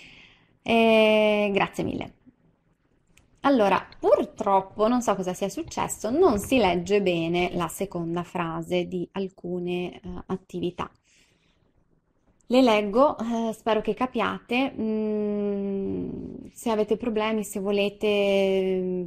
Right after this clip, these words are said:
chiedetemi, vi metterò a disposizione le slide, nessun problema.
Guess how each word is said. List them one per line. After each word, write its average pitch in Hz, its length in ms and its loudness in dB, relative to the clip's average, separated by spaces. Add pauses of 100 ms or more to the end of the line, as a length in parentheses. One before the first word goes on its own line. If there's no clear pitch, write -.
(100)
chiedetemi, 202 720 2
vi 190 120 -4
metterò 185 340 -4
a 190 40 -4
disposizione 185 800 -8
le 175 140 -4
slide, 175 600 -6
nessun 185 360 -10
problema. - 500 -12